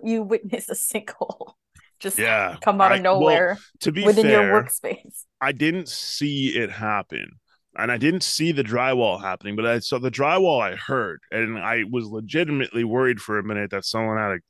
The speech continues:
Speaker 2: like, a weapon in here. I'm like, "What the hell is that?" But, um, the sinkhole, I came, I, I parked my car there in the morning, and then I came out at night, and there's a,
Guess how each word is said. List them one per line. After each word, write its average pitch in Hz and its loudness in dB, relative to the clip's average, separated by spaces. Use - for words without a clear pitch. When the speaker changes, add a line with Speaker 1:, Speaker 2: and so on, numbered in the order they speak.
Speaker 2:
like, 98 -6
a 101 -12
weapon 110 -2
in 92 -6
here. 90 -8
I'm 95 -6
like, 107 -4
"What 113 -8
the 95 -6
hell 120 -4
is 110 -8
that?" 139 -2
But, 120 -2
um, 101 2
the 107 -4
sinkhole, 117 -2
I 113 -2
came, 143 -8
I, 120 -14
I 110 -4
parked 160 -2
my 135 -2
car 147 0
there 117 0
in 120 -8
the 117 -6
morning, 123 -2
and 117 0
then 123 0
I 110 -4
came 139 -2
out 127 4
at 104 0
night, 131 -2
and 107 -4
there's 117 -2
a, 104 -2